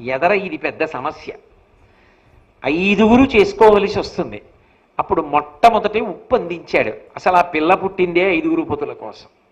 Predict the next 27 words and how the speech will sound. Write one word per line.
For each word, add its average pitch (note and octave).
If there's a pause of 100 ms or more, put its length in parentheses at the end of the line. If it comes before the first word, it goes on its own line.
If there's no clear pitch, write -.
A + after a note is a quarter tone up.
(260)
శివుడి G3
యొక్క G3
వరం D#3+
ఉంది D#3
వెనక. C3+ (760)
కాబట్టి F3+ (420)
ఆమెని G3+
మీరు G#3+
ఐదుగురు A#3+
చేసుకోవలసి A3+
వస్తే G#3+
ఇది A#3
ధర్మ E3
సంకటం G#3+
అని G3
మీరేమీ G3+
ఆశ్చర్యపోవక్కర్లేదని F#3
చెప్పడానికి, F#3+ (280)
ముందు A#3
రాబోయే C#4+
సమస్యకి B3+
పరిష్కారం B3+
చెప్పి A#3
పాండవుల C#4
మనసుకి A#3+
ఊరట B3
కలిగించడానికి A3+